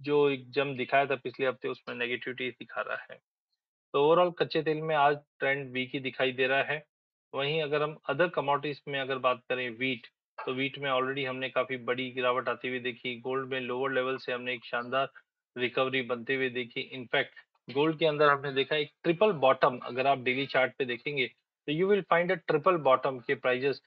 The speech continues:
sixteen eighteen बार ऐसा हुआ है कि prices test करके recover है और हमने देखा कि prices seventeen ट्वेंटी सेवन के करीब भी ट्रेड होते हुए देखा। जिस ढंग से dollar weakness है, ये कहीं ना कहीं safe haven buying में commodity को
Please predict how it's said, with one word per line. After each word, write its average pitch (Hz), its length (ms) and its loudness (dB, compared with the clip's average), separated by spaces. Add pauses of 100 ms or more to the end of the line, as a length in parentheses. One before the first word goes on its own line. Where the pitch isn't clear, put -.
(240)
sixteen 165 420 -2
eighteen 156 440 -8
बार 147 220 2
ऐसा 135 220 0
हुआ 131 380 4
है 127 140 -2
कि 123 140 -6
prices 127 580 -4
test 127 300 0
करके 123 400 -4
recover 131 340 -2
है 135 220 -8 (600)
और 143 140 6
हमने 156 280 2
देखा 139 300 2
कि 139 180 -2
prices 131 520 0 (540)
seventeen 156 440 0
ट्वेंटी 143 300 -6
सेवन 135 340 -2
के 131 160 -2
करीब 123 360 0 (480)
भी 139 80 2
ट्रेड 131 320 2 (120)
होते 127 220 -2
हुए 139 140 0
देखा। 123 300 -2
जिस 131 240 -6
ढंग 135 140 -6
से 135 160 -2
dollar 123 360 2
weakness 131 520 -4
है, 131 140 0 (440)
ये 143 100 0
कहीं 139 200 0
ना 143 140 -2
कहीं 143 180 -4
safe 151 380 -2
haven 127 280 0
buying 123 340 -2
में 127 160 -4
commodity 123 520 -4
को 147 280 -4